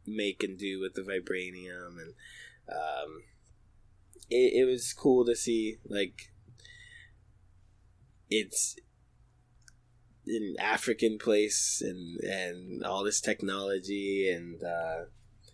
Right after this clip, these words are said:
that was just different. Like, usually it's, it's, it's, you know, New York, Iron Man, fly, boo boo. And, and, you know, it does the same, I guess, Marvel formula that people say, but I, th-, I think it's kinda, like, just a movie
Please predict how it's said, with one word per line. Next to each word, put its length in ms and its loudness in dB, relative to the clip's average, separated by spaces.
that 120 12
was 100 12
just 180 -2
different. 360 8
Like, 200 4
usually 500 10
it's, 220 0
it's, 360 0
it's, 600 0
you 200 -4
know, 120 -4
New 180 -4
York, 500 2
Iron 360 2
Man, 280 -2
fly, 580 -2
boo 140 2
boo. 500 0
And, 180 12
and, 200 8
you 100 6
know, 120 10
it 120 8
does 180 8
the 80 2
same, 640 2
I 120 2
guess, 220 4
Marvel 580 4
formula 600 4
that 200 0
people 420 -2
say, 380 6
but 140 4
I, 200 4
th-, 180 2
I 40 6
think 180 2
it's 140 -2
kinda, 240 0
like, 180 -4
just 300 -6
a 80 -12
movie 520 -6